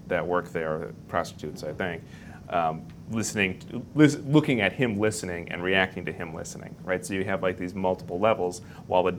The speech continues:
the sound information there is the actual conspiracy coming together. So I, I get this sense of,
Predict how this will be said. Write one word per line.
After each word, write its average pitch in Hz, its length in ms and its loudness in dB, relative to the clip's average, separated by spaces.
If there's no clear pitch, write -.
the 87 180 2
sound 117 500 4
information 90 540 -6
there 85 340 -4
is 85 340 -4
the 95 120 4
actual 85 240 0
conspiracy 85 640 -6
coming 87 220 -4
together. - 340 -6
So 123 140 2
I, 113 240 4
I 117 120 0
get 127 240 4
this 139 180 6
sense 117 280 2
of, 98 440 0